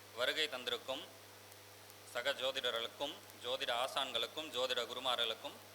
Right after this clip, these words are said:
என்னுடைய வணக்கங்கள். இப்போ நான் பேசக்கூடிய தலைப்பு என்னன்னு பார்த்தோம்னா, குருவருள் தரும் பிரசன்னம். பிரசன்னத்துல குரு என்ன பலன்கள்லாம் கொடுப்பாரு? இன்னைக்கு குரு பயிற்சியா இருக்கு, எல்லாருக்கும் வந்து பார்த்தோம்னா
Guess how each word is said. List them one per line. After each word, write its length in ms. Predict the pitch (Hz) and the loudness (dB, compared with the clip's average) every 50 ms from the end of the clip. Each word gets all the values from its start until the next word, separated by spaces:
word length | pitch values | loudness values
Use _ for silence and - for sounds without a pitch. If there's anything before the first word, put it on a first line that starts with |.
| - - 117 | -6 -4 -4
என்னுடைய 420 | 120 120 113 117 120 123 160 202 - - - - - - - 113 | -2 0 0 2 2 2 2 0 -2 -6 -12 -14 -14 -10 -6 -4
வணக்கங்கள். 480 | 117 123 123 - 123 113 107 104 101 101 - - - - - - - - - - - - - - - - - - - - - - - - - - - - - - - - - | -4 -2 -2 -2 -2 -2 -2 -4 -4 -4 -8 -14 -14 -14 -14 -14 -16 -14 -12 -12 -12 -12 -14 -16 -16 -16 -16 -16 -16 -16 -16 -16 -16 -16 -16 -16 -16 -16 -16 -16 -16 -16 -6
இப்போ 140 | - 143 | -2 0
நான் 180 | 143 139 127 - 147 | 2 2 2 4 2
பேசக்கூடிய 480 | 156 156 170 151 151 143 135 123 123 - 131 | 2 2 0 0 0 2 2 2 4 4 4
தலைப்பு 280 | 123 135 139 - 143 127 | 4 4 4 4 4 2
என்னன்னு 260 | 117 120 131 131 120 123 | 4 2 0 0 2 2
பார்த்தோம்னா, 380 | 117 110 - - 110 110 123 131 123 110 101 - - - - - - - - - - - - - - - - | 2 2 2 0 0 2 4 4 4 2 0 -6 -10 -14 -14 -14 -14 -14 -14 -14 -14 -14 -14 -14 -14 -10 -4
குருவருள் 460 | 139 160 170 180 170 160 151 151 156 151 139 | -2 0 4 6 6 8 8 6 6 4 2
தரும் 220 | 123 135 147 139 | 0 0 0 0
பிரசன்னம். 420 | 135 120 - - 131 123 117 113 - - - - - - - | 0 0 0 0 -2 -2 -4 -4 -6 -10 -14 -14 -10 -4 0
பிரசன்னத்துல 600 | 139 143 - 175 170 165 147 143 147 151 147 - 131 | 0 2 2 2 0 0 0 2 4 4 4 4 2
குரு 200 | 139 143 147 139 | 0 0 2 2
என்ன 180 | 123 135 147 143 | 2 2 2 2
பலன்கள்லாம் 600 | 135 127 127 127 127 120 117 117 123 131 120 123 | 4 4 2 2 2 0 0 0 0 0 -2 -4
கொடுப்பாரு? 480 | 117 110 - - 117 113 107 113 104 - - - - - - - - | -6 -6 -2 0 2 2 2 2 0 -2 -6 -12 -14 -14 -14 -14 -4
இன்னைக்கு 240 | - 131 131 131 117 123 | -2 -2 -2 -2 -4 -4
குரு 100 | 139 147 147 143 | -4 -2 2 4
பயிற்சியா 380 | 135 131 127 - - 120 113 113 | 4 4 4 4 4 4 6 6
இருக்கு, 300 | 110 104 - 123 110 104 - - - - 120 120 | 4 2 0 0 0 0 -2 -6 -8 -4 -2 2
எல்லாருக்கும் 420 | 135 143 143 147 147 147 156 143 135 | 4 6 6 6 4 2 0 -2 -2
வந்து 140 | 135 143 131 131 | -2 0 0 2
பார்த்தோம்னா 400 | 123 120 - 127 120 117 123 135 | 0 2 0 -2 -2 0 0 0